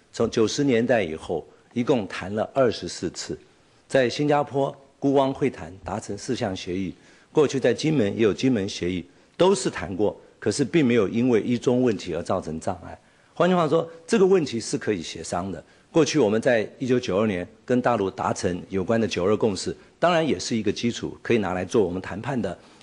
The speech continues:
一个，呃，重要的这个基础。那么您刚讲到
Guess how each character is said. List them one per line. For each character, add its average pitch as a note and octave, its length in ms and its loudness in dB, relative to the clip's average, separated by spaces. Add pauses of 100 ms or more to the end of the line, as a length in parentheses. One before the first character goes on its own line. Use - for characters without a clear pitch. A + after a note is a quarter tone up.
一 A2 120 -2
个， G2 260 2 (300)
呃， - 120 -8
重 C#3+ 220 4
要 C3 140 4
的 F#2 100 -2
这 - 80 -10
个 G2+ 80 -4
基 G2 180 -6
础。 - 180 -12 (300)
那 F3+ 80 0
么 F3+ 120 6
您 D3+ 140 4
刚 F3+ 180 2
讲 G#2 180 0
到 A2+ 300 -2